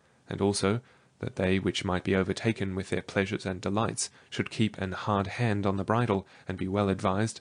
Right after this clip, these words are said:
that they abuse not the goods which God hath bestowed on them. Lo, here, say I, in the first place, how every man ought to bridle his nature to the end to resist and withstand the vices and sins whereunto he is inclined.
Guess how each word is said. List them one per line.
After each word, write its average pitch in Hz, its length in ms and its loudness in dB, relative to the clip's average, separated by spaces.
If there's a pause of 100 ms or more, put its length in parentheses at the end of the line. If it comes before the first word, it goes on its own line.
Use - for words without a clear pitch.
that 98 140 -2
they 95 140 2
abuse 101 400 4
not 98 240 -2
the 107 80 0
goods 101 460 2
which - 360 -2
God 101 280 0
hath 95 200 -4
bestowed 98 400 2
on 107 160 -2
them. 92 160 -4 (880)
Lo, 110 380 4
here, 104 540 2
say 95 280 2
I, 101 300 0 (120)
in 104 80 -2
the 98 80 2
first - 260 0
place, 98 260 0 (240)
how - 180 -2
every 110 280 2
man 98 260 4
ought 104 200 2
to 92 80 0
bridle 101 420 2
his 95 200 -4
nature 101 600 0
to - 140 -2
the - 160 2
end 101 260 0 (120)
to - 140 -2
resist 98 440 0
and 92 140 -2
withstand 95 760 -2
the 104 80 2
vices 95 500 0
and 90 240 -4
sins 98 380 2
whereunto 92 540 0
he 92 180 -2
is 87 100 -2
inclined. 101 680 -4